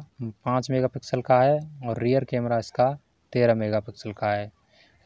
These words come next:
रैम की बात की जाए तो ये टू जी बी और थ्री जी बी रैम में आता है।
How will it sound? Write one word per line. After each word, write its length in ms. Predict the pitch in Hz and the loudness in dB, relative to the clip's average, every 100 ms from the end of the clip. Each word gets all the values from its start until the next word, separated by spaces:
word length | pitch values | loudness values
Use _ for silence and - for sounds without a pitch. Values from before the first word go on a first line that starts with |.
| _ | _
रैम 260 | 127 139 143 | 2 2 2
की 120 | 147 | 4
बात 220 | 143 139 | 4 4
की 140 | 147 | 0
जाए 180 | 143 143 | 2 2
तो 120 | 139 | 4
ये 100 | 143 139 | 2 2
टू 180 | 143 139 | 0 0
जी 140 | 143 | 0
बी 80 | 139 | 2
और 140 | 143 131 | 0 0
थ्री 220 | - 123 | 0 0
जी 140 | 131 | 2
बी 60 | 131 | 2
रैम 160 | 127 127 | 2 0
में 140 | 131 | 0
आता 300 | 127 - 131 | -2 2 4
है। 260 | 135 151 | 4 2